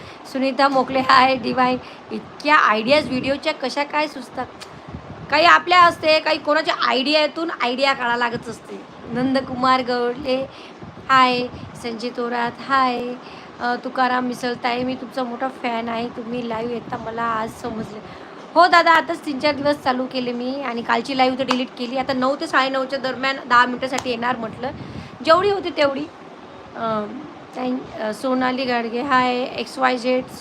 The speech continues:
शॉर्ट्स, हाय. बालू माली, जोडी एक नंबर, thank you दादा. हनुमान मस्के, गाऊनवाले ताई,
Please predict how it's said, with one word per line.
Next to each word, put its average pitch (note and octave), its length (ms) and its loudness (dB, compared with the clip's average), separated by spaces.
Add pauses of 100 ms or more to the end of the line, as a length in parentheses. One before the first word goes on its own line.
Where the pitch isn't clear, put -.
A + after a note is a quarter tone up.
(120)
शॉर्ट्स, A#3 400 -4
हाय. B3 320 0 (960)
बालू B3 280 0
माली, B3 460 0
जोडी B3+ 360 0
एक C4 200 2
नंबर, A#3+ 280 -4 (120)
thank B3+ 220 -2
you C4+ 120 -2
दादा. A#3+ 300 0 (520)
हनुमान C4+ 420 2
मस्के, C4+ 400 -2
गाऊनवाले C4 500 4
ताई, B3+ 260 0